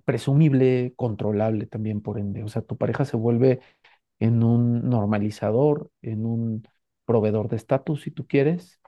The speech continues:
Eh, sigue siendo parte de la estrategia personal de confirmación, de regulación, eh, psíquica, de, eh, ubicación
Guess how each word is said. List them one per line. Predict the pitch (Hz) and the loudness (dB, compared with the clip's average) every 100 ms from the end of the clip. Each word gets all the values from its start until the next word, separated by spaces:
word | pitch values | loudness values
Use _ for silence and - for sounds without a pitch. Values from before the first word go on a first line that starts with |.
| _ - | _ -10
Eh, | 120 104 101 101 104 - _ _ _ | -4 -2 -2 -2 -4 -8 _ _ _
sigue | - 190 | 0 2
siendo | 190 185 170 | 4 4 4
parte | 165 - | 0 2
de | 165 139 | 4 4
la | 120 | 2
estrategia | - 113 - 131 139 | -2 -6 -4 -4 -4
personal | - 120 104 113 113 120 120 117 _ _ _ _ _ - | -2 -4 -2 -2 0 0 -2 -6 _ _ _ _ _ -16
de | 120 117 135 135 131 185 - _ _ _ _ _ - | -8 0 4 6 4 0 -8 _ _ _ _ _ -2
confirmación, | 123 113 117 107 101 - 123 120 123 135 | -2 0 0 -2 -4 -4 -4 -2 -6 -10
de | - 117 | -4 -4
regulación, | 113 107 110 104 - 123 123 - _ _ _ _ | -2 -2 -2 -2 -4 -4 -4 -8 _ _ _ _
eh, | 104 101 | -12 -8
psíquica, | - 127 120 117 117 113 113 117 _ _ - | -4 -2 -2 -2 0 2 0 -4 _ _ -10
de, | 110 113 110 104 107 107 101 110 107 110 110 | 0 2 4 4 2 0 0 -2 0 0 2
eh, | |
ubicación | 123 135 127 123 107 123 117 101 | 2 2 0 -2 -4 -4 -4 -6